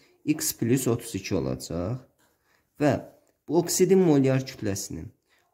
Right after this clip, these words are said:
oksigenin molyar kütləsinə olan nisbəti deyir, ikiyə bərabərdir. Bərabərdir iki. X-i də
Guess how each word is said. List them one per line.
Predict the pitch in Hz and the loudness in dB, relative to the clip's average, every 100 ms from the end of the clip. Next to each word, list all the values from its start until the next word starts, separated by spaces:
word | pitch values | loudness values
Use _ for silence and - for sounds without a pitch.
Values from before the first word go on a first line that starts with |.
| - | -4
oksigenin | 135 135 - 139 156 170 175 | -4 -4 -4 4 6 6 6
molyar | 139 131 131 131 | 6 6 4 2
kütləsinə | - - 117 - 123 | -4 -6 -6 -4 -4
olan | 113 107 104 | -2 0 0
nisbəti | 104 - - 104 117 104 | 0 -2 -4 -4 -2 2
deyir, | 98 95 101 107 135 165 - - - _ - _ _ _ _ _ _ - | 4 4 4 4 4 2 -2 -16 -20 _ -20 _ _ _ _ _ _ -12
ikiyə | 127 - 147 127 | -8 0 4 4
bərabərdir. | 98 82 69 55 57 - - _ _ | 2 -2 -4 -6 -8 -10 -14 _ _
Bərabərdir | 101 98 87 65 - 110 | -6 -6 -6 -8 -8 -10
iki. | - - _ _ _ _ _ _ _ _ - | -10 -18 _ _ _ _ _ _ _ _ -2
X-i | 156 156 - | -2 0 0
də | 160 | 2